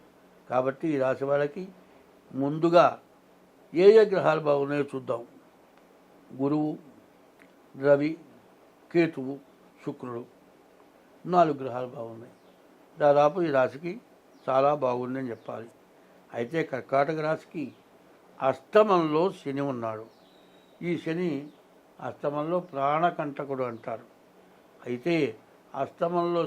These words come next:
శని ఉన్నా కూడా వీళ్ళకి జయమే తప్పితే అపజయం అంటూ జరగదు. అయితే జయం ఎట్లా ఉంటుందో చెబుతా. ఒక వంద కిలోల బియ్యం బస్తా ఉందండి. వంద కిలోల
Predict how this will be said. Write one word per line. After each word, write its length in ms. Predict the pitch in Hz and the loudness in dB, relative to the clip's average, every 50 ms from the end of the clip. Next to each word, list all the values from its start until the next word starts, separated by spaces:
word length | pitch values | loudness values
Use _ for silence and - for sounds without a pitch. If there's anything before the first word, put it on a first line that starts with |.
| - | -4
శని 220 | - 147 143 147 143 135 135 | -8 -8 -8 -6 -8 -6 -6
ఉన్నా 180 | 139 147 156 151 139 143 143 | -4 -2 0 0 0 -2 -2
కూడా 200 | 131 143 143 135 117 107 - _ - - _ - _ - - _ _ - - | 2 4 4 4 2 0 -8 _ -20 -20 _ -20 _ -20 -20 _ _ -6 -2
వీళ్ళకి 300 | 156 170 190 190 180 175 151 135 151 | 0 0 0 0 0 -2 -6 -2 4
జయమే 340 | 175 196 233 247 269 262 262 233 | 6 8 8 10 8 8 6 6
తప్పితే 280 | 226 202 - 226 208 220 208 | 0 -2 -2 -2 2 2 2
అపజయం 380 | 185 180 170 170 175 170 165 156 | 2 2 -2 -2 -2 -2 -2 -4
అంటూ 180 | 156 151 - 160 143 117 | -6 -8 -8 -8 -8 -8
జరగదు. 320 | 120 117 117 117 113 117 113 - _ _ - _ - _ _ _ - _ - _ - | -8 -10 -10 -14 -14 -16 -20 -20 _ _ -20 _ -20 _ _ _ -20 _ -20 _ -4
అయితే 320 | - 156 170 165 - 220 202 175 143 143 151 165 165 - _ - - - _ | -2 -2 -2 2 4 4 4 4 4 0 -2 -6 -12 -20 _ -20 -20 -20 _
జయం 400 | - 127 135 147 156 180 208 220 226 | -16 -4 -2 2 2 4 4 4 4
ఎట్లా 200 | 214 - - 208 196 190 185 | 2 2 4 4 4 4 4
ఉంటుందో 340 | 180 175 175 170 170 170 175 160 - | 0 -6 -8 -6 -2 -2 -2 -2 -4
చెబుతా. 300 | 151 131 - - 139 120 117 - _ _ - _ _ _ - - - - - 160 | -8 -8 -4 -6 -6 -6 -6 -12 _ _ -20 _ _ _ -20 -20 -20 -8 -6 -2
ఒక 100 | 165 175 170 | 0 2 2
వంద 200 | 170 160 156 160 156 143 135 | 2 2 0 -2 -6 -6 -6
కిలోల 280 | 147 151 170 190 202 196 175 151 | -6 -2 0 2 2 0 0 -4
బియ్యం 220 | 147 160 165 165 160 156 | -4 -4 -4 -4 -4 -6
బస్తా 240 | 147 143 - - 151 147 | -6 -6 -6 -8 -6 -6
ఉందండి. 400 | 139 135 135 127 123 117 117 117 113 113 120 135 - - - _ - _ _ _ _ _ _ _ _ - | -6 -6 -6 -8 -10 -10 -12 -12 -12 -14 -14 -18 -20 -20 -20 _ -20 _ _ _ _ _ _ _ _ -6
వంద 180 | 135 143 156 170 170 160 | -6 -4 -2 -4 -4 -4
కిలోల 260 | 170 175 190 202 202 | -2 0 0 0 0